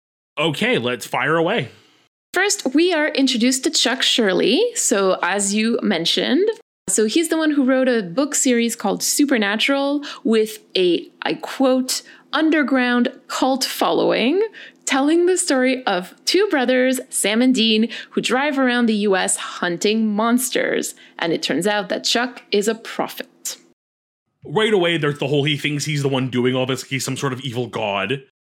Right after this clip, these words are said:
Speaker 1: To me, like, my first instinct, and I feel like this has become, like, a pit I've fallen into multiple times where I just go, like, "Well, his power just sounds like Sam's. He's just having premonitions. Like, he's not just one of the special kids, or he's just a s-, a form of psychic."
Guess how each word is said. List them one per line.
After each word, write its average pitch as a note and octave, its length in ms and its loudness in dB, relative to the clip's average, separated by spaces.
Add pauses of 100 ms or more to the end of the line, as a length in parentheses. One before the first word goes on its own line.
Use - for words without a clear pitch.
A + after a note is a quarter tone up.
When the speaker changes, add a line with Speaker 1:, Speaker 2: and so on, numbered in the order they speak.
(200)
Speaker 1:
To G#3+ 140 2
me, B3+ 240 2
like, D#3+ 160 -2
my B3 180 -2
first B3+ 240 -4
instinct, F#3+ 400 0
and C3+ 80 -4
I C#3 60 -4
feel G#3 200 0
like F#3 200 -2
this D#3+ 160 -4
has E3 80 -10
become, D#3 400 -8
like, C#3 280 -4 (800)
a D#3+ 140 -2 (100)
pit D#3 260 -6
I've D#3 160 -4
fallen D3 320 -4
into C#3+ 200 -2
multiple C3 340 -2
times A#3+ 320 -2
where D#3 100 -2
I C#3 40 -2
just C#3+ 180 -8
go, D3+ 100 -2
like, D3 160 -2
"Well, F#3+ 140 0
his F#3 160 -4
power C4 380 -4
just G3+ 180 -4
sounds F#3 240 -4
like D3+ 160 -6
Sam's. G3+ 400 -6
He's B2 140 -8
just D#3 120 -10
having D#3 280 -6
premonitions. E3+ 840 -8 (460)
Like, E3 140 -2
he's E3+ 140 0
not E3 140 -2
just D#3 140 -2
one D#3+ 100 0
of D#3+ 60 -4
the E3+ 80 -4
special D4 340 -4
kids, C#3 260 -4
or C#3 80 0
he's C#3 140 -2
just D3 140 -8
a D3 60 -8
s-, - 200 -8
a A2+ 80 -6
form B2 320 -6
of E3+ 80 -6
psychic." - 460 -4